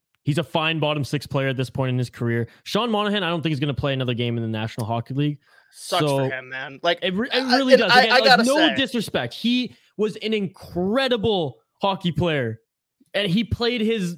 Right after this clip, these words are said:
Speaker 1: his role to a T. His body was sacrificed as a result.
Speaker 2: And I, I do need to apologize because I did disrespect. Like, I was pretty, because of all the rumors that tied him to going to Minnesota, like, I was pretty down on him. Never thought he was a bad player, but, like, no, he is not someone that can come in and be our first line center.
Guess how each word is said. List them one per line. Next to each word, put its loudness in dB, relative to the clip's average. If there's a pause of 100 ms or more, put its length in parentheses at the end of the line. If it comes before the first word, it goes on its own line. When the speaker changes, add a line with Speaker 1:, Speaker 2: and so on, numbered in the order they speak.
Speaker 1:
his -6
role 0
to 0
a 0
T. -2 (280)
His 0
body 0
was -2
sacrificed -4
as -4
a -8
result. -10 (540)
Speaker 2:
And 2
I, 8
I 4 (100)
do -6
need -4
to -8
apologize -4
because -8
I 4
did -2
disrespect. -12
Like, -10
I 2
was 2
pretty, -4 (360)
because -6
of -4
all -2
the -6
rumors -8
that -10
tied -2
him -6
to -12
going -6
to -10
Minnesota, -4
like, -4
I -2
was -4
pretty -8
down -6
on -6
him. -4 (380)
Never -2
thought 2
he 0
was 0
a -10
bad -2
player, -4
but, -6
like, -4
no, -2
he -6
is -8
not -4
someone -6
that -6
can -12
come -4
in -6
and -8
be -6
our -4
first -10
line -10
center. -4